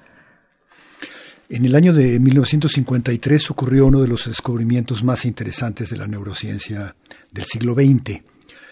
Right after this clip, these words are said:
y fue que se registró que, eh, durante los sueños ocurre una fase del electroencefalograma distinta de cuando estamos dormidos y no estamos soñando.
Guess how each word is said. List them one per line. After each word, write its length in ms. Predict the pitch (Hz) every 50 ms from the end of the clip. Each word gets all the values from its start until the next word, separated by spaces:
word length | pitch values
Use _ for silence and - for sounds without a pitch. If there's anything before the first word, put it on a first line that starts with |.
| _ _ _ -
y 240 | - 143 156 156
fue 380 | 147 151 - - 143 135 135 131
que 320 | 131 - 123 127 127 123
se 160 | - - - 123
registró 800 | 131 170 175 - 170 147 - - - - 135 131 127 127 127 _ _ _ _ _ _ _ - - _ _ _ -
que, 440 | - 135 143 139 147 151 - - _ _ _ _ _ _ _ _ _ -
eh, 80 | - 120
durante 480 | 110 135 143 151 156 156 - - 143
los 140 | 135 123 -
sueños 680 | - - 151 156 160 160 156 156 165 165 - - - -
ocurre 680 | - 120 120 - - 151 147 135 135 139 139 139 135 - -
una 680 | - 131 131 131 131 131 127 123 127 120 117 110 - _ _ _ _ _ _ _ _
fase 680 | - - - 147 147 143 - - - 135 139 - - _ _ - - - - _ _ _ _ _ _ _ _ _ _ _ _ -
del 200 | - 120 139 127
electroencefalograma 1120 | 127 123 135 131 - 123 123 117 - - 120 - 117 113 113 113 120 127 127 135 139 143 139 -
distinta 720 | - - 131 - - - - 139 131 120 104 - 107 - _ _ _ _ _ _ _ -
de 360 | - 123 123 127 127 127 _ _ - -
cuando 340 | - 113 113 104 113 117 113
estamos 340 | - - 131 131 123 110 107
dormidos 400 | 107 110 117 117 110 110 - 117
y 40 |
no 80 | 113 113
estamos 340 | - - - 107 107 101 -
soñando. 520 | - 98 - - - - - - - -